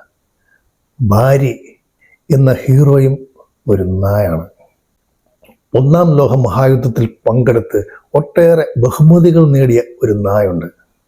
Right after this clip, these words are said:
സ്റ്റബ്ബി. ശത്രുക്കളുടെ ഗ്യാസ് ആക്രമണം മുൻകൂട്ടി അറിയിക്കുവാനും പരിക്കേറ്റ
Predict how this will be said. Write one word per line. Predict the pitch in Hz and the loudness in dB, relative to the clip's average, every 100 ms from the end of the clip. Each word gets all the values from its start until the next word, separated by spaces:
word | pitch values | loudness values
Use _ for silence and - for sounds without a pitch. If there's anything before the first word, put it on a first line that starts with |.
| _ _ _ _ - | _ _ _ _ -16
സ്റ്റബ്ബി. | - - 147 123 113 110 _ _ _ _ _ _ _ _ _ _ _ _ _ _ _ _ _ - | -12 -2 -2 -2 -4 -8 _ _ _ _ _ _ _ _ _ _ _ _ _ _ _ _ _ -6
ശത്രുക്കളുടെ | - 139 160 160 165 156 139 | -4 -2 -2 0 0 2 2
ഗ്യാസ് | 120 135 - 147 | 0 -2 -2 -4
ആക്രമണം | 135 135 139 131 | -2 0 0 0
മുൻകൂട്ടി | 127 135 135 135 - - 120 | 2 2 2 0 -4 -6 -2
അറിയിക്കുവാനും | 127 123 104 120 104 90 87 - _ - _ 139 | 0 0 0 0 0 -2 -8 -16 _ -20 _ 0
പരിക്കേറ്റ | 135 139 160 143 | 0 0 -2 -2